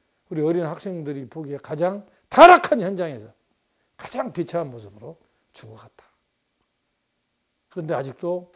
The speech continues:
박정희가 대한민국에서 가장 청렴한 대통령이다. 대한민국 구구구 대통령이다. 뭐 경제 부분에서 일정하게 인정할 거 있습니다. 나는 경제 부분도 잘못한 게 더 많다고 보는 분이야.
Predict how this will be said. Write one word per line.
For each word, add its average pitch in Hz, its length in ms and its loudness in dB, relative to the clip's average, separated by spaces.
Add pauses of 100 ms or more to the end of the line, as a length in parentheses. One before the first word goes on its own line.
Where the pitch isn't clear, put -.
(300)
박정희가 143 720 -10 (880)
대한민국에서 160 580 -4
가장 139 280 -12
청렴한 226 480 -10
대통령이다. - 560 -20 (760)
대한민국 170 640 -4
구구구 208 400 -4
대통령이다. 185 580 -10 (1300)
뭐 196 120 -8
경제 247 340 0
부분에서 247 480 -4
일정하게 214 380 -4
인정할 202 320 -4
거 185 80 -8
있습니다. 170 400 -14 (1500)
나는 247 240 -2
경제 226 320 -2
부분도 233 600 -4 (360)
잘못한 240 380 0
게 226 80 0
더 226 160 -4
많다고 214 340 -4
보는 220 240 -8
분이야. 170 180 -20